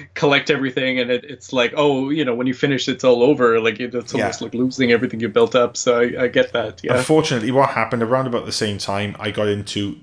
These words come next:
Speaker 2: two other games, which are gonna feature higher on this list, which were, I've gotta say it, even better than Skyrim. So they were my cause for putting Skyrim aside and not going back to it. So that's my number nine. Martin, what's your number eight?
Speaker 1: Uh, Batman Arkham City.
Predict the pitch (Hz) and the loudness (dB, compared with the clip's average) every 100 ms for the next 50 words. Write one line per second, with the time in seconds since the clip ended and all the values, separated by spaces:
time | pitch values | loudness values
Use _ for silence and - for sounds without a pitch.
0 | - - 123 113 98 92 92 104 110 - | -10 -2 0 0 0 -2 -4 -6 -10 -12
1 | 95 98 98 95 104 98 95 - 98 95 | -10 -10 -8 -8 -10 -8 -8 -4 -4 -4
2 | 92 92 - 92 - - - - 95 90 | -6 -8 -8 -6 -8 -10 -16 -10 -10 -8
3 | - - - _ 107 98 95 92 90 - | -6 -8 -10 _ -8 -6 -4 -4 -6 -10
4 | _ - 117 101 - 95 107 - _ 117 | _ -10 -6 -6 -4 -2 -2 -4 _ -10
5 | 104 104 113 117 104 104 - 113 110 107 | -8 0 2 2 0 -4 -4 0 0 0
6 | 92 - - 101 101 - _ 104 110 104 | -4 -6 -2 -2 -4 -8 _ -4 -4 -2
7 | 104 104 107 101 98 98 98 - 90 - | -2 -2 -4 -6 -4 -6 -6 -8 -8 -8
8 | 101 - - 98 95 92 - 117 117 104 | -6 -6 -4 -4 -6 -8 -4 -2 -4 -6
9 | 101 95 110 107 120 107 - 87 - - | -8 -6 -6 -4 -4 -6 -10 -10 -12 -10
10 | 143 151 147 143 135 131 147 165 160 156 | -2 0 2 0 0 0 2 2 0 -2
11 | 156 147 147 131 123 113 95 - - _ | -2 -2 -2 -2 -2 -2 -2 -10 -20 _
12 | _ _ _ _ _ - 131 123 110 127 | _ _ _ _ _ -2 2 2 2 0
13 | 123 165 156 - 147 170 156 - 156 117 | 2 0 0 -2 -4 -4 -6 -2 0 0
14 | - | -4